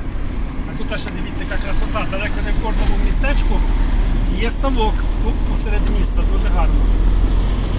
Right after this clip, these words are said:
Так о. Вихідний посидіти. Навіть без будки. А з будкою то взагалі клас. Клас, клас, клас, клас. Блін. Цілу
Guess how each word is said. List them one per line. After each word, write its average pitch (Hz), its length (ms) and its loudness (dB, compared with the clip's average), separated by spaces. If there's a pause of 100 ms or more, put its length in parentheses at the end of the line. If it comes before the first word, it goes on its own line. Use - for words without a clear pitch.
(340)
Так - 100 -2 (100)
о. 135 120 -2 (1400)
Вихідний 202 520 -2
посидіти. - 520 -4 (1800)
Навіть 220 280 0
без - 160 0
будки. - 340 0 (300)
А - 20 2
з - 100 -4
будкою 233 440 0
то 202 100 0
взагалі - 340 -2 (180)
клас. - 280 0 (500)
Клас, - 260 0 (200)
клас, 208 300 0 (100)
клас, 196 260 0 (160)
клас. - 320 0 (1000)
Блін. - 120 2 (680)
Цілу 294 200 0